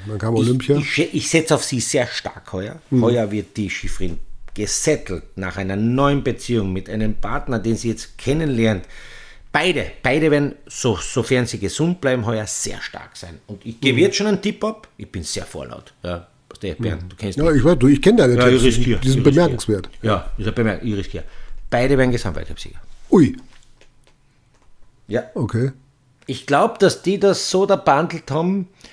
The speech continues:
Speaker 2: äh, dass mein, wenn nichts Gesundheitliches passiert und nichts dazwischen reinkommt, externe Einflüsse, dann werden die das in der Hand haben, das zu machen.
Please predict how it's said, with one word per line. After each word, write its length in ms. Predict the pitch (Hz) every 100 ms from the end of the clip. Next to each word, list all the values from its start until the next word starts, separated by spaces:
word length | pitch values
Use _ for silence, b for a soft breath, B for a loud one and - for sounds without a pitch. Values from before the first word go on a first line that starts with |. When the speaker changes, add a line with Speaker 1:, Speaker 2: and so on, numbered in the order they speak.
| b b b - -
Speaker 2:
äh, 200 | - -
dass 220 | 147 135
mein, 300 | 143 135 131 - - _ _
wenn 500 | - 117 135 131 170 202
nichts 260 | 202 -
Gesundheitliches 720 | - 208 220 214 185 170 175
passiert 560 | - 170 - 156 190 196
und 100 | 165
nichts 200 | 180 -
dazwischen 420 | 170 - 175 147
reinkommt, 460 | 135 160 - 160 -
externe 520 | 196 - 180 165 160
Einflüsse, 520 | 131 156 127 165 165
dann 180 | 151 139
werden 200 | 135 127
die 180 | 135 170
das 420 | 165 147 - - -
in 120 | 127
der 140 | 107
Hand 220 | 110 139 135
haben, 200 | 131 120
das 200 | 120 -
zu 100 | 113
machen. 260 | - -